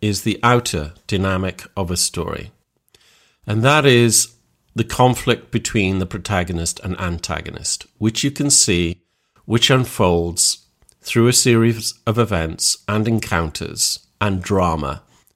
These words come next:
dramatic events central to the story. Now, an antagonist force can be a person, it can be an institution, it can be a thing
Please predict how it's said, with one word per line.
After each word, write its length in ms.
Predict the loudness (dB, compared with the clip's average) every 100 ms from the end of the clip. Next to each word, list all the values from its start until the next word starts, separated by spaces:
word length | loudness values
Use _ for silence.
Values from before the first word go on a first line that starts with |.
| _ _ _ _
dramatic 440 | -2 0 0 0 -4
events 540 | -2 -2 -2 -2 -4 -2
central 420 | 0 0 -2 -10
to 100 | -10
the 140 | -6 -4
story. 560 | -4 -4 -6 -8 -12 -16 _ _ _ _ _ _ _ _ _ _ -20 _
Now, 160 | 4 6
an 80 | 6
antagonist 720 | 4 2 0 2 0 -2 -6
force 500 | -6 -4 -4 -6 -8 -10
can 340 | -2 0 2 0
be 480 | -2 -2 -4 -6 -12 _ -4
a 80 | -2
person, 680 | 2 2 2 0 -2 -8 -14 _ _ _ _ _
it 140 | -8 -2
can 340 | 2 4 4
be 420 | 2 0 -2 -4 -2
an 140 | 0
institution, 840 | 0 0 -4 -4 -2 -2 -4 -8 -12 _ _ -20 -8
it 140 | -6 -4
can 340 | -2 0 0
be 400 | 0 -2 -4 -6 _ -2
a 80 | -2
thing 400 | 0 -2 -2